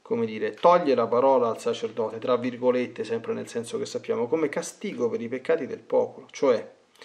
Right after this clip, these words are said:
siccome se anche demandassi un prete santo e illuminato, nessuno lo andrebbe a ascoltare,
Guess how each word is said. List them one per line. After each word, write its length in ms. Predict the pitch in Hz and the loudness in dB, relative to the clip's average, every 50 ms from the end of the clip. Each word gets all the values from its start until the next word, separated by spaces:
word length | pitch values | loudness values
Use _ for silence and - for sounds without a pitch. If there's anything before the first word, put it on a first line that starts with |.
| - - - - - | -20 -18 -20 -20 -16
siccome 960 | - - - 233 226 - - - - 190 175 151 127 117 110 107 110 - - - _ _ _ _ _ _ _ _ _ _ _ _ _ _ _ _ _ _ _ _ - - - - - _ | -8 -4 -2 -2 -2 -4 -6 2 4 6 8 8 6 4 2 -2 -6 -8 -14 -20 _ _ _ _ _ _ _ _ _ _ _ _ _ _ _ _ _ _ _ _ -20 -20 -20 -20 -20 _
se 180 | - - 185 196 | -2 4 8 8
anche 280 | 220 240 226 - 180 | 10 10 10 8 10
demandassi 600 | 165 165 160 156 151 151 160 170 170 165 - - | 10 10 10 10 8 8 10 8 8 8 4 2
un 120 | 139 131 127 | 0 0 2
prete 760 | 147 147 151 151 147 139 143 127 123 120 117 110 - - - _ _ _ _ _ _ _ _ | 4 6 8 8 8 6 4 2 2 2 2 0 -4 -8 -20 _ _ _ _ _ _ _ _
santo 760 | _ - - 151 151 151 151 135 127 120 120 - 123 120 117 | _ -4 0 2 2 4 2 2 0 -4 -2 0 2 2 2
e 100 | 123 123 | 2 0
illuminato, 720 | 123 120 120 123 120 123 123 123 117 113 110 104 - 113 117 | -2 -4 -4 -4 -4 -4 -4 -2 -2 -2 -4 -2 0 0 0
nessuno 480 | 135 147 - - - - 247 247 165 | 0 0 -4 -4 -6 -4 0 0 2
lo 80 | 131 123 | 2 2
andrebbe 300 | 117 117 117 110 104 - | 2 4 2 2 2 0
a 40 | - | -4
ascoltare, 600 | - - 113 113 - - 113 - 123 - - | -4 -8 -12 -10 -10 -10 -10 -10 -12 -16 -18